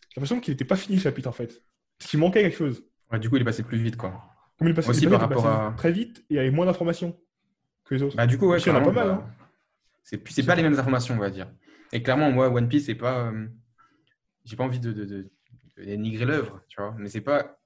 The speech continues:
Speaker 2: les combats qui font que je regarde One Piece, tu vois. C'est tout, euh, l'envers du décor, les personnages, le... Là, bon, là, il y avait encore un peu de petite touche d'humour, donc tu connais, il m'a, il m'a convaincu. Mais au final, euh, clairement, moi, je préférais celui d'avant parce que,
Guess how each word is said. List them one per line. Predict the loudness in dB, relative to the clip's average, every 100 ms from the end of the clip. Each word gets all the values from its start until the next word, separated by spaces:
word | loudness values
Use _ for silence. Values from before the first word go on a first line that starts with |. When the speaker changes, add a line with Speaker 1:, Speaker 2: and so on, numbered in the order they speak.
| -10
Speaker 2:
les | -8
combats | -4 -2 -2 -2
qui | -6
font | -6 -4 -4
que | -6
je | -6
regarde | -4 -4
One | -6 -8
Piece, | -12 -20
tu | -20
vois. | -20
C'est | -20 -20 -14
tout, | -6 -4 -2
euh, | -2
l'envers | -2 -4 -6
du | -8
décor, | -8 -2 0 0
les | -2
personnages, | -6 -8 -6 -4 0 0 -2
le... | -4 -8 -10 _ _ _ _ _ -2
Là, | 2 2
bon, | 0 -2 -4 -8 -6
là, | -2 -2
il |
y |
avait | -4
encore | -8 -8 -8
un |
peu | -8 -12
de |
petite | -14 -20 -12
touche | -10
d'humour, | -4 0 0 0
donc | -2 -8
tu | -10
connais, | -6 -2 0 0
il | -2
m'a, | -6 -6
il |
m'a | -10
convaincu. | -10 -8 -6 -4
Mais | 0 0 0 -6 -18 -8
au | -6
final, | -4 -2 0 -2 -6 _ -10
euh, | -6 -6
clairement, | -4 0 2 2
moi, |
je | 0
préférais | -4 -8
celui | -6
d'avant | -4 -2 -4
parce |
que, | -8